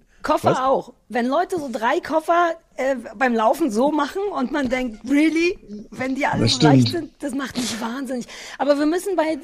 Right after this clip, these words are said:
Speaker 1: die Schlange
Speaker 3: Aber,
Speaker 1: bleiben,
Speaker 3: aber ich
Speaker 1: weil
Speaker 3: weiß, weißt du, die Schlange, weißt du, warum man, glaube ich, äh, das besser akzeptiert mit dieser, mit dieser komischen Frisur? Weil wir so ein bisschen, ähm, ähm, äh, ja, desensibilisiert wurden für merkwürdige Frisuren in
Speaker 1: Frisuren.
Speaker 3: geilen Filmen durch die Coen-Brüder.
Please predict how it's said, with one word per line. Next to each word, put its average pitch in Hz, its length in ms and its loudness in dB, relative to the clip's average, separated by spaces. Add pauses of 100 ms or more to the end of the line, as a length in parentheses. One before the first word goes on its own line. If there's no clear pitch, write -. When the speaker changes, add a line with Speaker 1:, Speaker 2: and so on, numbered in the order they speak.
(120)
Speaker 1:
die 311 80 -6
Schlange 175 240 4
Speaker 3:
Aber, - 20 8
Speaker 1:
bleiben, 185 120 4
Speaker 3:
aber 190 120 8
ich 180 100 4
Speaker 1:
weil 196 100 6
Speaker 3:
weiß, 208 240 2
weißt 180 220 2
du, 208 60 4
die 180 120 4
Schlange, 196 420 4
weißt 180 240 0
du, 196 60 -2
warum 180 220 0
man, 196 160 0
glaube 175 280 2
ich, 170 140 -6
äh, 165 120 -4
das 151 180 -6
besser 180 260 -4
akzeptiert 185 640 -4
mit 143 160 -8
dieser, 143 260 0
mit 143 140 -2
dieser 139 180 -2
komischen 170 420 -6
Frisur? 147 600 2 (380)
Weil 160 280 6
wir 185 140 4
so 160 100 4
ein 151 120 2
bisschen, 190 680 2
ähm, 160 680 0 (720)
ähm, 151 380 0
äh, - 480 -4
ja, 151 220 6
desensibilisiert 160 1300 8
wurden 151 280 6
für 151 200 2
merkwürdige 156 840 4
Frisuren 160 500 6
in 147 140 2
Speaker 1:
Frisuren. - 0 -
Speaker 3:
geilen 151 340 4
Filmen 180 280 4
durch 170 160 2
die 165 120 4
Coen-Brüder. 123 720 4